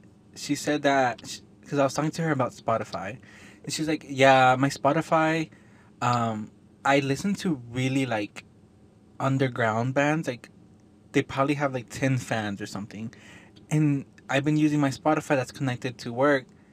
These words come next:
and somehow those bands started playing on the thing." And I was like, s-, and I stopped using it and I made my own account. And I'm like,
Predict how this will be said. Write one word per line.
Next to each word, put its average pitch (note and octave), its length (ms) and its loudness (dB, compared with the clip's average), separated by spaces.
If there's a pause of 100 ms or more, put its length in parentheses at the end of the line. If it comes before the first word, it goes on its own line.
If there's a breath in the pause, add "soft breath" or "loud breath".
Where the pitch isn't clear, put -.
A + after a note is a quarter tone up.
(340 soft breath)
and C3 180 -2
somehow D#3 360 -2
those C#3+ 180 -2
bands C3 340 -2
started B2+ 280 -6
playing B2 440 -4 (880 soft breath)
on B2+ 140 0
the B2 140 0
thing." C3 460 -2 (1120 loud breath)
And C3+ 160 0
I C3 40 2
was B2+ 140 -2
like, A#2 320 -6
s-, - 160 -14
and C3 160 0
I C3 80 0
stopped C3+ 480 -2 (360)
using C#3 360 -2
it E3 60 0
and D3 100 2
I A#2+ 60 2
made A#2+ 180 -4
my A2+ 120 -4 (120)
own D3 180 2
account. A2 400 -8 (120)
And C#3 100 -4
I'm D#3+ 120 -2
like, C3+ 180 -4